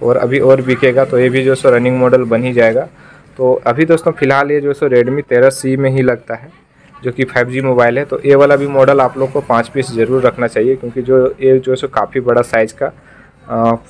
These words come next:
टेम्पर्ड है, तो इसका भी कस्टमर अभी मार्केट में आएगा, जैसे जैसे मोबाइल बिकेगा वैसे वैसे कस्टमर बढ़ते जाएगा। उसके बाद दोस्तों हमारा अगला मॉडल है Realme टेन Pro। तो Realme टेन Pro भी दोस्तों ये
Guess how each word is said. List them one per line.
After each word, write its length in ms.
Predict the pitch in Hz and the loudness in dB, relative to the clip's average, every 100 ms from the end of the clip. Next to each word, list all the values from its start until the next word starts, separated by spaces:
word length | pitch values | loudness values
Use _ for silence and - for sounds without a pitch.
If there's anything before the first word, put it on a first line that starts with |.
| - | -4
टेम्पर्ड 380 | 120 113 123 117 | -4 0 0 0
है, 200 | 165 170 _ - | -6 -12 _ -6
तो 200 | 113 113 | -4 -4
इसका 240 | 120 - | -4 -2
भी 100 | 131 | -2
कस्टमर 460 | 135 131 - 127 131 | -2 -4 -2 0 0
अभी 160 | 123 135 | 0 -2
मार्केट 440 | 123 110 123 120 | -2 -2 -2 -4
में 220 | 135 170 175 - _ - | -4 -8 -10 -20 _ -6
आएगा, 280 | 110 117 135 | -4 -2 -4
जैसे 280 | 117 107 123 | -4 -6 -6
जैसे 220 | 120 131 | -4 -4
मोबाइल 380 | 123 123 127 123 | -2 0 0 -2
बिकेगा 380 | 123 135 127 | -6 -2 0
वैसे 260 | 127 113 117 | 0 0 -2
वैसे 200 | 117 139 | -2 -2
कस्टमर 440 | - 107 110 120 | -4 -2 -2 -2
बढ़ते 360 | - 107 98 113 | -2 -2 -2 -4
जाएगा। 300 | 101 92 98 - - - - - - - - | -2 -4 -6 -10 -14 -14 -12 -10 -8 -8 -4
उसके 200 | - - | -2 0
बाद 160 | 156 156 | 0 0
दोस्तों 320 | 156 147 160 | 0 0 0
हमारा 280 | 147 143 143 | 2 2 0
अगला 380 | 135 127 127 143 | 0 0 2 0
मॉडल 340 | 143 139 139 | 0 0 0
है 200 | 135 175 | 0 -4
Realme 720 | 175 131 123 131 135 147 196 196 - - | -4 -6 0 0 0 -4 -6 -8 -6 -2
टेन 200 | 117 113 | -2 -4
Pro। 180 | 107 98 - - - - - | -8 -10 -12 -20 -20 -20 -4
तो 140 | 123 | -2
Realme 320 | 123 135 139 151 | 2 2 0 -2
टेन 200 | 151 143 | 0 -2
Pro 220 | 143 151 147 | -2 -6 -4
भी 100 | 143 | -4
दोस्तों 360 | 147 139 151 | -4 -4 -8
ये 360 | - 131 131 135 | -6 0 0 0